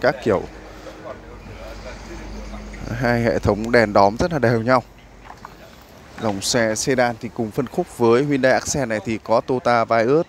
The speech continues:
Mitsubishi Atra, Kia Rio. Đấy, trong cái đời này, à, trong khi chợ ở thị trường Việt Nam cũng như thị trường châu Á thì, à, hãng xe Hàn và xe Nhật thì rất là ưa chuộng, nhất là Vios và Accent. Accent thì bao giờ cũng đẹp mượt mà hơn.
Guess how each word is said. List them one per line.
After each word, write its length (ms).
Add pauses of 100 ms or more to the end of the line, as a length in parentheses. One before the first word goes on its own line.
Mitsubishi 600
Atra, 520
Kia 380
Rio. 340 (500)
Đấy, 140
trong 240
cái 80
đời 200
này, 200 (480)
à, 180
trong 400
khi 160 (200)
chợ 100
ở 140
thị 140
trường 200
Việt 180
Nam 400
cũng 140
như 180
thị 140
trường 160
châu 240
Á 260
thì, 200
à, 120 (640)
hãng 220
xe 200
Hàn 300
và 120
xe 180
Nhật 200
thì 100
rất 160
là 120
ưa 100
chuộng, 260 (680)
nhất 220
là 160
Vios 380 (120)
và 160
Accent. 440 (1080)
Accent 400
thì 120
bao 120
giờ 140
cũng 140
đẹp 180
mượt 240
mà 160
hơn. 220